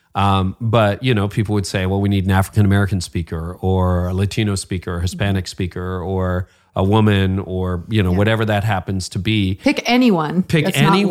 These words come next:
Speaker 2: white and
Speaker 1: that's
Speaker 2: male.
Speaker 1: not a white and
Speaker 2: <laughs>
Speaker 1: male, anyone who doesn't look like me.
Speaker 2: Right. <laughs>
Speaker 1: And we're like, "Oh, yeah, well, we had a Hispanic once, and we had a woman once,
Speaker 2: Right.
Speaker 1: and"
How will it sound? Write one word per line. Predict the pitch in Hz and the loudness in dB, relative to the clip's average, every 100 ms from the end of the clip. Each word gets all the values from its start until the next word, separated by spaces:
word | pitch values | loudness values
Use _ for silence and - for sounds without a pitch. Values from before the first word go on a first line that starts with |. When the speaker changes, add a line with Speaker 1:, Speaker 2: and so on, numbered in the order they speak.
| 147 | 4
Speaker 2:
white | |
and | 143 | 4
Speaker 1:
that's | 135 202 | 4 4
Speaker 2:
male. | - 120 | 4 2
Speaker 1:
not | 123 | 2
a | |
white | 123 123 | 2 2
and | 131 143 | 2 2
Speaker 2:
<laughs> | 107 | 2
Speaker 1:
male, | 104 139 | 2 0
anyone | 127 139 139 | 0 2 4
who | 147 139 - 104 | 4 4 -2 -4
doesn't | 120 127 139 | 0 2 2
look | 151 | 2
like | 147 151 | 0 0
me. | 123 95 87 | 0 0 0
Speaker 2:
Right. | 202 190 196 - - | 0 0 -2 -2 0
<laughs> | 226 - | 0 0
Speaker 1:
And | 135 131 127 | 0 2 4
we're | 131 123 | 4 4
like, | 117 110 - | 2 0 0
"Oh, | 151 139 120 | 2 2 2
yeah, | 120 107 | 0 0
well, | 104 113 | 0 0
we | 117 | 0
had | 120 117 117 | 0 0 0
a | |
Hispanic | 113 127 101 90 85 | 0 -2 -4 -4 -4
once, | 92 87 - - | -6 -6 -8 -6
and | 104 92 87 92 | -4 -2 -4 -4
we | 107 | -2
had | 98 107 | 0 0
a | 110 | 0
woman | 95 92 90 | 0 -2 -2
once, | 87 85 | -2 0
Speaker 2:
Right. | 254 - | -2 -2
Speaker 1:
and" | 107 98 | -2 -2